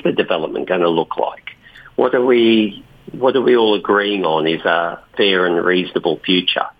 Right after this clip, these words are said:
And I use agreeing with a very small A, because there's never gonna be total agreement, just a bit of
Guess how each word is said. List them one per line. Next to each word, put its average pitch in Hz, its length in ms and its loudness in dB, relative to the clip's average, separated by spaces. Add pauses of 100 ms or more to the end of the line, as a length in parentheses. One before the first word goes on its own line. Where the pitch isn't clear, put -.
(360)
And 90 120 0
I 90 80 0
use 95 240 -2
agreeing 85 460 0
with 85 160 0
a 82 40 -4
very 87 300 -2 (100)
small 82 320 0
A, 87 240 -2
because - 320 -8
there's 139 180 0
never 180 200 0
gonna 78 240 -2
be 71 360 -2 (580)
total 82 280 -2
agreement, 87 580 0
just - 240 -2
a - 40 -2
bit 113 180 0
of 104 220 -2